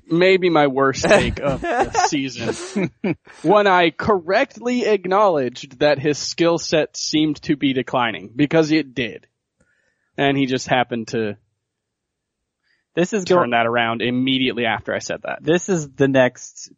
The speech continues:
Speaker 3: big hurdle, I think, in analytics, figuring out when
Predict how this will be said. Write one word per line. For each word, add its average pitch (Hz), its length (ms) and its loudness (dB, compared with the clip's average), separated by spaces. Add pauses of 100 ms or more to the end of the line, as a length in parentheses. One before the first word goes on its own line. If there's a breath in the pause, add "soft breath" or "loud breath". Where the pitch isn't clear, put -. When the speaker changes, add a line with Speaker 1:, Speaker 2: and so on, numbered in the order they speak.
Speaker 3:
big 120 240 0
hurdle, 117 400 2
I 107 140 2
think, 110 300 -4
in 104 100 -2
analytics, 101 680 -4
figuring 123 540 0
out 110 340 2 (200)
when 117 720 0